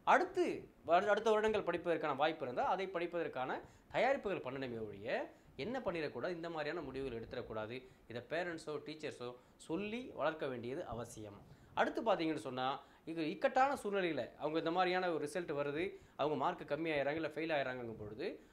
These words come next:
அவங்க வந்து டிப்ரெஸ்டா இருப்பாங்க. அவங்க வந்து எல்லா மக்களிலிருந்து தனித்து இருக்கக்கூடிய ஒரு சூழ்நிலையை பார்க்குறீங்க, இல்ல சோகமா இருக்காங்க அதிகமாக,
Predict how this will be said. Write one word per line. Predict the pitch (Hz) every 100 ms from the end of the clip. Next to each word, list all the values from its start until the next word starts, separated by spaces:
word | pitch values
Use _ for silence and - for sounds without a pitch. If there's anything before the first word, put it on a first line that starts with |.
| -
அவங்க | 151 165
வந்து | 185 151 139
டிப்ரெஸ்டா | 151 147 139 139
இருப்பாங்க. | 120 110 104 101 - - -
அவங்க | 151 180 170
வந்து | 175 156 135
எல்லா | 143 185 180
மக்களிலிருந்து | 156 151 156 151 160
தனித்து | 143 180 185
இருக்கக்கூடிய | 151 147 - 131
ஒரு | 123 117
சூழ்நிலையை | 143 143 135 113
பார்க்குறீங்க, | 120 113 113 104 107 107 - -
இல்ல | 143 151 151
சோகமா | 180 175 170
இருக்காங்க | 139 123 113
அதிகமாக, | 110 123 113 107 107 110